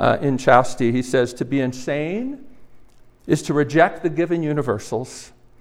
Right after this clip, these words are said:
And insofar as these categories are the accepted intellectual currency of the age that produced Auschwitz, holy, holy madness is the only true sanity." I like that.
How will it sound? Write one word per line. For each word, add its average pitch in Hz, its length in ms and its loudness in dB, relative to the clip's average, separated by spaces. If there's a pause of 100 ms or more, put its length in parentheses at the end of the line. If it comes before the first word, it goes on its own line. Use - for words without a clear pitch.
(200)
And 180 160 6
insofar 240 640 10
as 220 120 6
these 208 160 -2
categories 202 680 4
are 170 60 -2
the 151 120 -2
accepted 208 540 2
intellectual 202 640 2
currency 214 600 0 (180)
of 151 140 4
the 170 120 6
age 196 280 8
that 208 160 2
produced 196 320 2
Auschwitz, 170 800 2 (400)
holy, 180 480 0 (160)
holy 185 340 0
madness 123 500 -4
is 135 120 -10
the 131 120 -6
only 120 200 -6
true 117 180 -6
sanity." 98 600 -8 (2250)
I 110 100 -8
like 107 200 -8
that. 92 240 -12